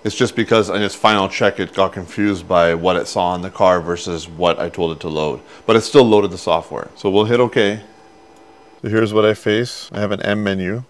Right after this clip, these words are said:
and all that. That's great. It thinks the car is a G eighty, but let me show you something. If I were to hit my driving mode,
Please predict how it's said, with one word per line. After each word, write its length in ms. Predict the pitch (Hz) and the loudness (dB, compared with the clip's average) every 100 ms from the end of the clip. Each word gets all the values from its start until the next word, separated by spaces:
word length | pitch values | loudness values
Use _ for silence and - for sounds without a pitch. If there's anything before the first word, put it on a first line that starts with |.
| - | -8
and 100 | 98 | 0
all 160 | 95 | 2
that. 240 | 95 95 92 | 4 4 4
That's 220 | 104 - | -2 -4
great. 340 | - 101 101 | -2 0 0
It 140 | - 104 | -4 -6
thinks 240 | 113 104 | -4 -4
the 80 | 110 | -8
car 340 | - 107 101 - | 2 4 4 0
is 460 | 104 101 95 92 - | 0 0 -2 -8 -14
a 60 | 104 | -12
G 220 | 95 104 | -6 -2
eighty, 320 | 107 101 117 135 | 0 0 -4 -4
but 120 | 98 | -6
let 100 | 107 | -6
me 60 | |
show 160 | 101 113 | -4 -2
you 80 | 107 | -2
something. 380 | 98 90 101 123 | -6 -8 -10 -4
If 100 | 113 | 2
I 60 | |
were 60 | 110 | 4
to 60 | |
hit 100 | 117 | 2
my 140 | 107 101 | 2 0
driving 460 | 95 110 127 113 | 4 6 6 2
mode, 300 | 101 98 123 | 2 2 2